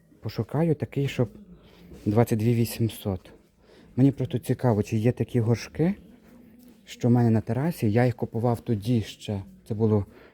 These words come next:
п'ять років тому по... Майже п'ять тисяч. Зараз я хочу подивитися, чи є щось такого плану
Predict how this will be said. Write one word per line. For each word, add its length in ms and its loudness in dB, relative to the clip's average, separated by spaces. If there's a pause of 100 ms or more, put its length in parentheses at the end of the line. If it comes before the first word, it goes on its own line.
(120)
п'ять 200 2
років 280 0
тому 320 2
по... 380 -2 (520)
Майже 400 0
п'ять 420 -2
тисяч. 640 -4 (960)
Зараз 240 0
я 60 2
хочу 280 -6
подивитися, 580 -2
чи 180 -4
є 100 2
щось 160 -6
такого 340 -2
плану 440 0